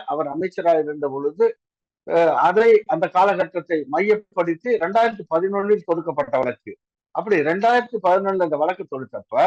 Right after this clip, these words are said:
திரு இன்றைய இந்த வழக்கை, இன்று இந்த வழக்கை விசாரித்து அதை தீர்ப்பு வழங்கிய மாண்புமை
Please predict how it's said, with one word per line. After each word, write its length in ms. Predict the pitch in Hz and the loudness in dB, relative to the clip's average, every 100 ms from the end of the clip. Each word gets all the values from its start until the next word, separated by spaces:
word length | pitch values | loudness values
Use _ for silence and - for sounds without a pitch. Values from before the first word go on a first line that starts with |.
| 208 - _ _ _ _ _ | 2 -4 _ _ _ _ _
திரு 200 | 190 175 165 165 | -2 2 4 2
இன்றைய 400 | 170 185 175 180 160 143 - | 0 -2 0 4 4 4 0
இந்த 200 | - 170 | -12 -4
வழக்கை, 460 | 160 175 208 226 220 | 2 2 2 2 0
இன்று 300 | 190 170 175 | 0 -2 -2
இந்த 140 | 170 | 0
வழக்கை 320 | 190 175 196 208 | 2 2 2 0
விசாரித்து 760 | 160 190 190 175 156 _ 190 214 208 _ | 2 2 2 0 -10 _ 2 2 0 _
அதை 220 | 147 156 156 143 151 139 _ _ | -2 0 0 0 -4 -8 _ _
தீர்ப்பு 340 | 202 226 202 | -4 -4 0
வழங்கிய 400 | 180 156 143 180 196 208 _ _ _ | 0 0 0 0 0 -4 _ _ _
மாண்புமை 440 | 139 175 170 175 | 0 0 0 2